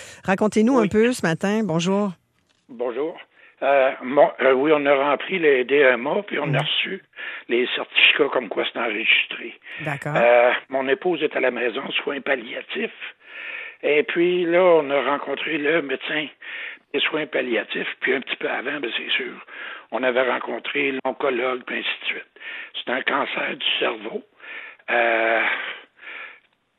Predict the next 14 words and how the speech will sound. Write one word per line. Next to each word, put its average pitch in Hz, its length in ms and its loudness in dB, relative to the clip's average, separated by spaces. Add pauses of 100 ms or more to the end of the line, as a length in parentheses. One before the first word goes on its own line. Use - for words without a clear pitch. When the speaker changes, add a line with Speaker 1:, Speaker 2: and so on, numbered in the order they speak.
Speaker 2:
qui - 160 4
a 151 80 8
déjà 151 300 6
été 190 200 4
opéré, 139 520 2
puis - 180 -4
qui 127 100 0
revient. 95 360 -4 (260)
Speaker 1:
Hmm. 160 400 -4
Speaker 2:
Mais - 100 -2
ce - 160 0
coup-là, 165 300 2
il 147 160 2
revient, 135 480 -4